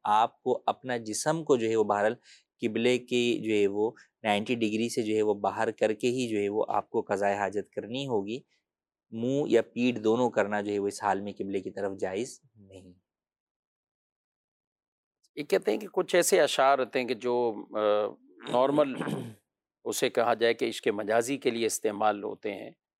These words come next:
Speaker 2: تو ان کو پڑھنے، لکھنے، سننے، اس کا کیا حکم ہے، جبکہ اس میں کوئی کفریہ کلمات نہ ہوں، اس طرح کی وہ چیزیں نہ ہوں،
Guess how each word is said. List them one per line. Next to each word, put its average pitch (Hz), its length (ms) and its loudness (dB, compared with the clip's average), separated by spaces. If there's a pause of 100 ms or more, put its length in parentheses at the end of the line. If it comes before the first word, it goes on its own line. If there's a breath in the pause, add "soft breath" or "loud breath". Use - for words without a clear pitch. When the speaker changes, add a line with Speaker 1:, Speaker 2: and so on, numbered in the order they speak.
(340)
Speaker 2:
تو - 400 -2 (200)
ان 120 120 -6
کو 127 100 0
پڑھنے، 117 580 0
لکھنے، 113 680 -4 (280)
سننے، 110 540 -4 (300)
اس - 220 -10
کا 120 100 -2
کیا 127 180 4
حکم 120 260 2
ہے، 117 60 -2
جبکہ 113 280 -2
اس 113 160 -4
میں 120 80 -6
کوئی 113 260 -6
کفریہ 123 320 0 (140)
کلمات 107 440 -2 (260)
نہ 107 280 -8
ہوں، 107 420 -2 (680)
اس - 120 -18
طرح 117 140 -4
کی 110 140 -10
وہ 110 80 -8
چیزیں 110 320 -10
نہ 110 80 -14
ہوں، - 160 -14